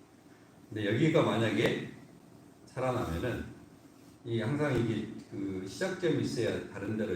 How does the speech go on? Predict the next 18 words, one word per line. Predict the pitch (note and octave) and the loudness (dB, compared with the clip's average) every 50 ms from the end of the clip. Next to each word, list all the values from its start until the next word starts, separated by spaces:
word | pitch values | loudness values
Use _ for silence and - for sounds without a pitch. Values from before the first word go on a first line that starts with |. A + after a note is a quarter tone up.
| E2+ E2+ | -2 -2
이제 | E2+ E2 D#2+ | -2 -4 -4
연동이 | E2 F2+ F#2+ G#2 G2 F#2+ - - | -4 -4 -4 -4 -4 -4 -4 -4
퍼져나가니까 | A#2 A#2 B2 - - F2+ E2+ D#2+ D#2 D2 D2 - - C#2+ C#2 D2 D2+ C#2+ - - - - - - - - - - - - - - - - - - - - - - - - - - - - - - - - - - - - | -2 -2 0 0 -2 -2 -4 -4 -6 -6 -8 -10 -10 -10 -10 -8 -8 -8 -10 -10 -14 -18 -20 -20 -20 -20 -20 -20 -20 -20 -20 -20 -20 -20 -20 -20 -20 -20 -20 -20 -20 -20 -20 -20 -20 -20 -20 -20 -20 -20 -20 -20 -18 -14
이 | F#2+ F#2 E2+ | -12 -12 -8
부위가 | F2 F#2 F#2 E2 E2+ E2+ D#2+ E2 G2+ C3 C3+ | -6 -6 -6 -4 -2 -2 0 0 0 0 -2
살아나면은 | - - G2+ G2 F#2+ F2 D#2+ D2+ D2+ D2+ - B2 D#3 - - - | -2 -4 -4 -4 -4 -4 -4 -4 -6 -4 -4 -4 -4 -4 -4 -4
몸 | - - F#2 F#2 | -6 -4 -4 -4
전체가 | - - - D2+ D2+ - G2 F2+ E2+ D2 - - - - - - - - - - - - - - - - | -4 -4 -4 -4 -4 -4 -4 -4 -4 -4 -4 -6 -6 -6 -8 -12 -16 -18 -20 -20 -20 -20 -20 -20 -20 -18
지금 | - - - - - - | -14 -12 -12 -12 -12 -10
도미노처럼, | - G2 A2 B2+ C#3 C3 C#3 - - - F2 F2 F2 D#2+ - - - - - - - - - - - - - - - - - - | -4 0 2 4 4 4 4 2 0 -2 -4 -6 -6 -8 -10 -14 -18 -20 -20 -20 -20 -20 -20 -20 -20 -20 -20 -20 -20 -20 -20 -20
관절이 | - - - F#2+ F#2 - G2 G2 G2+ G2 | -18 -12 -8 -6 -4 -4 -2 -4 -4 -4
도미노처럼 | - - - F#2 G#2+ A#2 A2+ A2+ - G2 F2+ - | -6 -8 -6 -2 0 0 0 0 -2 -4 -6 -6
탁탁탁탁 | - - - - - - - - - - - - - - - | -8 -12 -16 -18 -18 -20 -20 -20 -20 -20 -18 -18 -14 -10 -8
깨지면서 | - B2+ C3+ C3+ B2 - - - - | -6 -4 -4 -2 -2 -2 -4 -4 -6
이렇게 | - - - - D2 D2 - C#2+ | -8 -10 -12 -12 -10 -8 -6 -6
연결성이 | C#2+ - - - - - - - - - | -6 -4 -4 -4 -6 -6 -8 -10 -10 -10
살아나게 | - F#2+ F#2 G2 F#2 E2+ D#2+ D#2 | -10 -10 -10 -10 -10 -10 -10 -12
돼요. | - - - - | -12 -16 -18 -18